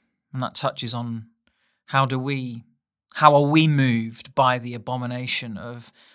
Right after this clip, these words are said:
abortion, the commonplace practice industrially of abortion?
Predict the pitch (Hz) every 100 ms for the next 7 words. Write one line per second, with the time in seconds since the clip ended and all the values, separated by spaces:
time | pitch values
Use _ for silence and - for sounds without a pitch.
0 | _ - 107 123 120 117 113 110 - 123
1 | 117 117 - 117 113 - - - 113 -
2 | - 110 - 110 117 113 - 117 110 95
3 | 80 _ _ _ _ _ _ 127 117 113
4 | 113 117 - 107 95